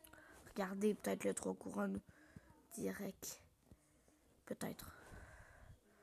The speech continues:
Les dégâts qui sont faits par les barbares. Et oui, ça va être le trois couronnes, les gars. Easy. <laughs> Il aurait pas dû, il a mal joué.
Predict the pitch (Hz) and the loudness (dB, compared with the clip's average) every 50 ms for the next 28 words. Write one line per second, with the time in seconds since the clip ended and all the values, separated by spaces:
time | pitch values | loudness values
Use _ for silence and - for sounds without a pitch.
0 | - - - - - - - - - - - _ _ - - 196 185 190 208 190 | -20 -20 -20 -20 -20 -20 -20 -20 -20 -20 -20 _ _ 0 2 4 6 6 6 8
1 | 185 208 202 185 - - 190 185 190 - 196 185 - 190 196 202 196 196 202 190 | 10 8 10 12 10 10 10 8 4 4 4 6 8 8 8 8 8 8 8 8
2 | 190 185 190 185 180 - - - 196 202 202 196 202 202 202 - 214 180 180 180 | 8 8 8 8 6 4 2 2 4 6 6 6 6 6 6 6 6 6 4 4
3 | - - 185 185 - - - 233 240 247 240 254 208 202 233 240 220 190 208 214 | 4 4 4 4 8 10 10 12 12 12 12 12 12 12 10 10 12 12 12 12
4 | 214 220 202 190 196 190 202 175 - 339 359 330 269 - - - - 302 302 294 | 12 12 12 10 10 10 6 6 6 4 4 4 2 0 4 12 12 12 12 12
5 | 269 240 226 233 262 277 277 277 277 285 392 - - - 349 359 - - - - | 12 12 12 12 12 12 12 12 12 12 12 12 12 12 12 12 12 12 12 12
6 | 381 359 262 - 269 294 285 269 277 254 262 269 240 196 220 240 254 254 277 269 | 12 12 12 12 12 12 12 12 12 12 12 12 12 12 12 12 12 12 12 12
7 | 254 220 202 151 - | 12 12 10 6 4